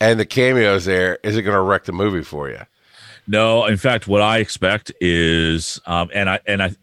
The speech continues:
Speaker 2: trying to think, is the next Marvel movie actually going to be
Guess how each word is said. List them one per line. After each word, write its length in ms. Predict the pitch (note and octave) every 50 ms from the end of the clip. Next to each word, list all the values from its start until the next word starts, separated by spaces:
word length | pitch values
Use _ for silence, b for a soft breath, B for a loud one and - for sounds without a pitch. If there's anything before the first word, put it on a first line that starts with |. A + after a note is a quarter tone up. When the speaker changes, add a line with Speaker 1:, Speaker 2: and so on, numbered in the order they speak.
| A2
Speaker 2:
trying 200 | - - C#3 C#3+
to 40 | B2
think, 240 | C3 B2 G#2+ - - B B B B B B
is 220 | B A2+ A2+ G2 F#2
the 140 | G2+ G2+
next 600 | G2 G2 G#2 A#2+ C#3+ D3+ - - - - - - - A2+ - _ -
Marvel 400 | G#2 G#2+ A2 A#2 A#2+ A#2 B2+ B2+
movie 380 | B2 A#2+ A#2+ A#2 A#2 B2 B2 - -
actually 400 | - G2+ A2 A2 - - A#2 G#2
going 260 | F#2+ F#2+ G2+ G2 G2 F2+
to 80 | F2
be 480 | D#2 D2+ E2 D#2+ E2 F2 F2 F2 F2+